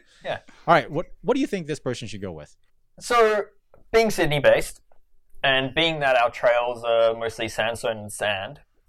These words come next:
Speaker 1: uh, and being that you can absolutely ruin a mountain bike in a single ride here,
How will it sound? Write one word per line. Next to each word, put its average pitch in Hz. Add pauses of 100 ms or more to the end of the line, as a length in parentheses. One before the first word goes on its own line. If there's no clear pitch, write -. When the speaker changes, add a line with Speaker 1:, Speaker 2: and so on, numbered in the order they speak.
Speaker 1:
uh, 110 (120)
and 113 (100)
being 123
that 117 (100)
you 113
can 117 (160)
absolutely 135
ruin 120
a 113
mountain 110
bike 104
in 104
a 104
single 110
ride 107
here, 95